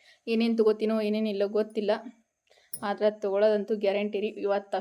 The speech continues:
ಶಾಪಿಂಗ್ ಅಂತೂ ಫುಲ್ ಭರ್ಜರಿ ಶಾಪಿಂಗ್ ರೀ. ಆ, ಭಾಳಷ್ಟ್ ಐಟಮ್ ತಗೋಬೇಕಂತಾನೆ ಬಂದೀನ್ರಿ ನಾನು ಇವತ್ತ.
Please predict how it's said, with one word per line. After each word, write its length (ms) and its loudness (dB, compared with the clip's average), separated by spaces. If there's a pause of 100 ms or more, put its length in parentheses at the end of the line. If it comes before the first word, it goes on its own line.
ಶಾಪಿಂಗ್ 380 -4
ಅಂತೂ 160 -4
ಫುಲ್ 300 -6
ಭರ್ಜರಿ 420 0
ಶಾಪಿಂಗ್ 420 -6
ರೀ. 220 -6 (520)
ಆ, 200 -6
ಭಾಳಷ್ಟ್ 420 0
ಐಟಮ್ 300 2
ತಗೋಬೇಕಂತಾನೆ 640 -2
ಬಂದೀನ್ರಿ 420 -2
ನಾನು 280 -6
ಇವತ್ತ. 340 -4